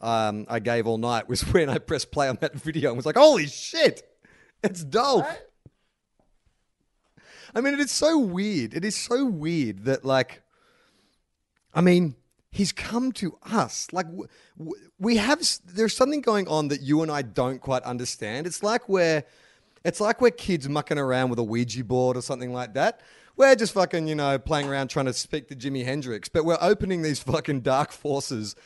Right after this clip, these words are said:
Speaker 1: like, these unseen forces that we, we can't control. We're getting, like, this sort of, like, childlike enjoyment from, "Oh, isn't that funny that this happens?" But who knows what we're doing here? What alchemy is afoot?
Speaker 2: Oh, yeah, no, it's like one of those things where at the end,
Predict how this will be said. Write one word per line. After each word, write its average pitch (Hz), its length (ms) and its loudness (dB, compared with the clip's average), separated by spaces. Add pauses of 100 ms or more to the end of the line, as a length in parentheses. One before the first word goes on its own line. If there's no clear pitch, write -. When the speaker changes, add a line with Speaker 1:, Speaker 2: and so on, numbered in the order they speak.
(140)
Speaker 1:
like, 147 100 -4
these 143 160 -2
unseen 151 400 -4
forces 127 300 -2
that 139 60 -2
we, 147 100 -8
we 160 160 2
can't 151 420 -4
control. 139 460 -2 (180)
We're 185 80 -2
getting, 226 260 2
like, 185 160 0
this 151 120 -4
sort - 340 -10
of, 127 80 -12
like, 139 160 -2
childlike 147 540 -4
enjoyment 131 500 -4
from, 160 140 -2
"Oh, 302 160 2
isn't 262 140 -4
that 247 120 -6
funny 233 240 -2
that 160 140 -6
this 202 160 -6
happens?" 147 420 -6 (420)
But 190 120 0
who 208 260 0
knows 226 420 4
what 143 140 2
we're 156 140 0
doing 143 300 -2
here? 113 200 -6
What 160 240 -2
alchemy 147 460 -2
is 110 180 -10
afoot? 123 460 -8 (600)
Speaker 2:
Oh, 202 280 4
yeah, 202 180 4
no, 185 200 6
it's 175 200 0
like 226 160 4
one 226 120 0
of 240 60 -2
those 247 180 2
things 196 260 -6
where 185 160 0
at 175 120 -2
the 156 140 -4
end, 131 400 -4